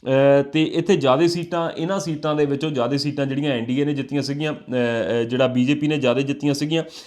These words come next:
ਸਤਵੰਜਾ ਦੇ ਵਿੱਚੋਂ ਉੱਨੀ ਸੀਟਾਂ ਜਿਹੜੀ ਇਸ ਸਮੇਂ ਦਾ ਇੰਡੀਆ ਬਲਾਕ ਆ, ਇਹਨਾਂ, ਇਹਨਾਂ ਪਾਰਟੀਆਂ ਦੇ ਹਿੱਸੇ ਆਈਆਂ ਸੀਗੀਆਂ, ਅ, ਤੇ ਸਤਵੰਜਾ ਦੇ ਵਿੱਚੋਂ ਤੀਹ ਸੀਟਾਂ ਜਿਹੜੀਆਂ, ਅ,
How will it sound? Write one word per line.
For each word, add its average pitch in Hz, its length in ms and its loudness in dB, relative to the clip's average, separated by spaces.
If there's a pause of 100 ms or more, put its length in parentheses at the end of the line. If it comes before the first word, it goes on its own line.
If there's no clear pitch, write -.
(160)
ਸਤਵੰਜਾ 185 500 0
ਦੇ 190 120 0
ਵਿੱਚੋਂ 147 360 0
ਉੱਨੀ 175 380 0
ਸੀਟਾਂ 151 380 -2
ਜਿਹੜੀ 147 180 0
ਇਸ 139 320 -2
ਸਮੇਂ 143 200 -2
ਦਾ 143 100 -2
ਇੰਡੀਆ 135 380 -2
ਬਲਾਕ 135 360 -2
ਆ, 139 80 2
ਇਹਨਾਂ, 151 320 -2 (100)
ਇਹਨਾਂ 165 200 -2
ਪਾਰਟੀਆਂ 147 380 -2
ਦੇ 151 120 -2
ਹਿੱਸੇ 135 240 -4
ਆਈਆਂ 135 200 -2
ਸੀਗੀਆਂ, 151 320 -4 (500)
ਅ, - 20 2
ਤੇ 139 220 2
ਸਤਵੰਜਾ 151 460 0
ਦੇ 160 80 0
ਵਿੱਚੋਂ 147 280 -2
ਤੀਹ 202 280 0
ਸੀਟਾਂ 143 340 0
ਜਿਹੜੀਆਂ, 139 380 0
ਅ, - 420 -16